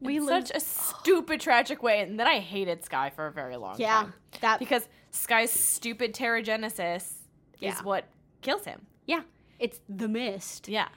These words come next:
Speaker 1: And humans can't go. And, like, they know that humans can't go, but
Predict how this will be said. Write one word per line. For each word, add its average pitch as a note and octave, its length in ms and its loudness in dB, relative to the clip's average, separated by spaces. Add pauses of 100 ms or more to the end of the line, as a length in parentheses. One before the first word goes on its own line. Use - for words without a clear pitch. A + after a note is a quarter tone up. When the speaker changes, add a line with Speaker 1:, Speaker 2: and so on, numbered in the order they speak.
Speaker 1:
And B3 120 0
humans B3+ 360 0
can't A#3+ 260 -6
go. A3+ 420 0
And, A#3 120 0
like, B3 220 0
they C4 140 2
know A3+ 360 2
that B3+ 100 0
humans C4+ 340 0
can't C#4 260 -2
go, D#4 380 2 (500)
but G#3 520 2